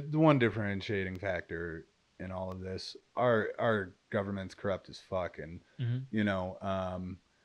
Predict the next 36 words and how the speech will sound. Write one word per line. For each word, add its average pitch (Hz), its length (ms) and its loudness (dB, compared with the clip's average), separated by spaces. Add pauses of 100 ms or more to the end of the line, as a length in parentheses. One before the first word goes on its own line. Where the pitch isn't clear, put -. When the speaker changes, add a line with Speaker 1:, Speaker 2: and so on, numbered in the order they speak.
(220)
Speaker 1:
but 117 80 -4
at 131 100 4
least 196 260 6
we 165 140 4
act 95 360 2
like 104 260 2
we're, 101 260 2
like, 98 280 0
good 104 140 2
actors 101 460 2
on 107 160 0
the 104 60 0
scene. 107 640 -2
Um, 98 580 -2
you 113 140 -2
know, 98 240 -2 (460)
with 92 180 -2
China, 107 560 4
you 95 180 -2
know, 98 140 0
all 98 280 2
the, 92 680 -4 (140)
the 98 120 -4
theft 95 440 0
of 95 280 -6
intellectual 95 520 -6
property, 95 880 -2
Speaker 2:
Yeah. 101 180 -2
Speaker 1:
all 95 200 -2
of 92 180 -10
that, 104 480 -2 (540)
um, 98 680 0 (340)
you 123 200 2
know, 104 400 0
and 104 220 -2
then 101 600 -2